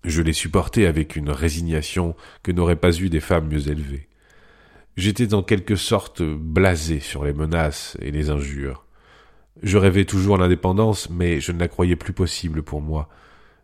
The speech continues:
J'étais une âme brisée. Je ne sentais plus en moi l'énergie nécessaire à un effort quelconque,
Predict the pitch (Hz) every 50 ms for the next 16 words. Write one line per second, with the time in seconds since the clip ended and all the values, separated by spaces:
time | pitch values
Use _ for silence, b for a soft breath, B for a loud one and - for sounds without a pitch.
0 | b - - - 87 98 90 - 101 90 80 80 85 85 90 87 87 85 85 82
1 | 82 78 78 - - 80 82 80 76 78 78 76 76 - - _ _ _ _ _
2 | - - 95 92 87 - 98 92 - 104 82 - - - 123 107 101 92 90 98
3 | 98 95 92 90 90 95 92 92 82 92 95 92 - - 90 - - 101 95 87
4 | 85 80 82 87 82 - - 92 85 - - 82 78 - - 82 82 78